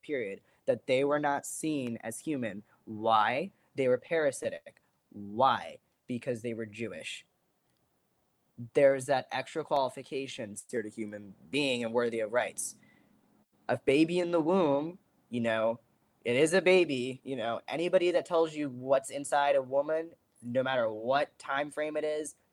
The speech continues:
no matter what point of that nine months it is, is not a baby and is not gonna come out of the birth canal as a baby,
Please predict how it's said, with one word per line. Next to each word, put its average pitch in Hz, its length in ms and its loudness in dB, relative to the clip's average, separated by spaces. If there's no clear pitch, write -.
no 127 400 -2
matter 131 400 -2
what 110 340 -2
point 156 180 0
of 143 60 4
that 135 140 2
nine 131 160 -4
months 131 200 -4
it 135 60 -10
is, 127 260 -4
is 98 40 -20
not 117 220 0
a 117 60 -2
baby 123 320 -4
and 120 80 -4
is 107 60 -6
not 120 180 -2
gonna 113 120 -4
come 131 240 -6
out 127 160 0
of 131 60 0
the 120 60 -4
birth 120 220 -4
canal 135 280 -6
as 117 60 -10
a 110 60 -14
baby, 127 360 -6